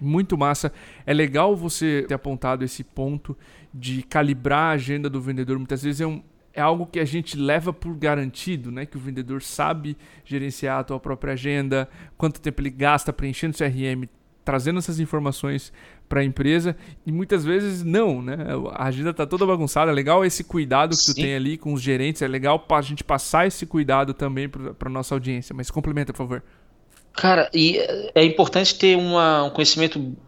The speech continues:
Speaker 2: bom do teu modelo comercial, né? Porque, assim, isso que eu tô sugerindo,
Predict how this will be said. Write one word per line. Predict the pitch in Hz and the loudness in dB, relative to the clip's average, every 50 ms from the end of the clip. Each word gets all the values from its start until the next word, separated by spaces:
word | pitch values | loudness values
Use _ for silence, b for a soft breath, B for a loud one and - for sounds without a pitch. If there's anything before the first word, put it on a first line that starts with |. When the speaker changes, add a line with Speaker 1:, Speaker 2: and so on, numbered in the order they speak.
| - - | -20 -16
Speaker 2:
bom | 147 143 151 135 123 135 147 156 170 190 196 180 160 - - - - - | -14 -12 -10 0 6 8 10 10 10 6 4 2 -2 -6 -12 -18 -14 -10
do | 139 123 131 | -2 -2 -2
teu | 131 - 165 170 | 4 6 6 8
modelo | 170 170 160 143 123 143 160 180 185 | 8 8 6 8 8 6 6 6 6
comercial, | 175 - 185 180 180 170 - - - 139 139 135 127 | 4 0 0 0 2 4 4 4 6 6 4 4 4
né? | 123 123 117 | 2 -2 -4
Porque, | - - - 151 | -4 -2 0 0
assim, | 143 - - 135 120 B B B B B B B B B B B - - - | 2 2 0 0 -2 B B B B B B B B B B B -20 2 4
isso | 175 208 - - | 4 6 6 6
que | - | 6
eu | 202 | 4
tô | - 190 170 165 156 | 6 6 6 6 6
sugerindo, | 147 - - 156 - 135 131 120 135 170 202 180 139 117 113 | 4 4 2 4 4 4 4 4 2 0 -2 -2 -4 -4 -6